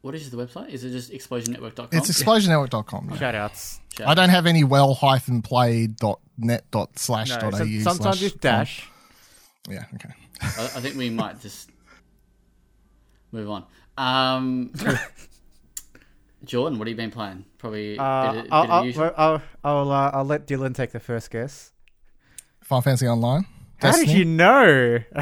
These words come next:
Speaker 2: Well done.
Speaker 3: <laughs> Yeah, I'm, I'm getting close to cracking the six hundred hour mark on it. Uh,
Speaker 1: Fucking hell.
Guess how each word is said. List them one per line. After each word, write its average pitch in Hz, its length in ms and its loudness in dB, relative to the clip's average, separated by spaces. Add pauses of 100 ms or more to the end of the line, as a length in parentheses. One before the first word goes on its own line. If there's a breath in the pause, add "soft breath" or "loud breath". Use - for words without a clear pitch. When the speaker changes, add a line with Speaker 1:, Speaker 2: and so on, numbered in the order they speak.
(120)
Speaker 2:
Well 139 160 6
done. 175 240 4
Speaker 3:
<laughs> - 40 -20 (680 loud breath)
Yeah, 156 320 2
I'm, 156 200 0
I'm 151 140 0
getting 156 260 0
close 143 340 -4
to 147 100 -8
cracking 135 360 -6
the 127 80 -8
six - 240 -12
hundred 135 240 -8
hour 135 240 -2
mark 143 260 -6
on 151 140 -8
it. 170 200 -12
Uh, 107 340 -8
Speaker 1:
Fucking 120 240 -10
hell. 127 360 -12